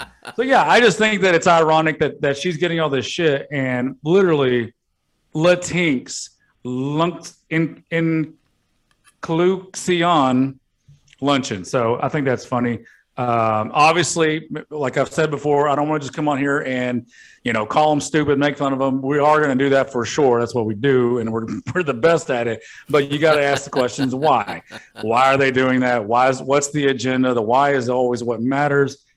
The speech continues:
And obviously, it's to confuse everybody, to break down traditions, remove, you know,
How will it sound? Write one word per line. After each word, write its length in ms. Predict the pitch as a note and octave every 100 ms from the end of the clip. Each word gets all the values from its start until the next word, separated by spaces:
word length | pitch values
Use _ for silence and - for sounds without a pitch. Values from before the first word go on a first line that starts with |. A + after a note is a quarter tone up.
| -
And 200 | - A#3
obviously, 420 | G#3+ G3+ G3+ F#3+
it's 120 | F3+ F3
to 60 |
confuse 500 | F#3 F#3 - D3 D3
everybody, 680 | C#3+ C#3 C3+ C3+ B2+ B2+ B2+ _ _
to 100 | -
break 360 | F#2 G2+ A#2+ C#3
down 240 | C#3+ D3
traditions, 840 | C#3+ E3 B2 A#2+ A#2 - A#2 A2+ - - -
remove, 640 | G#2+ A#2+ B2+ B2+ B2 G#2+ -
you 120 | E3+
know, 240 | G2+ F2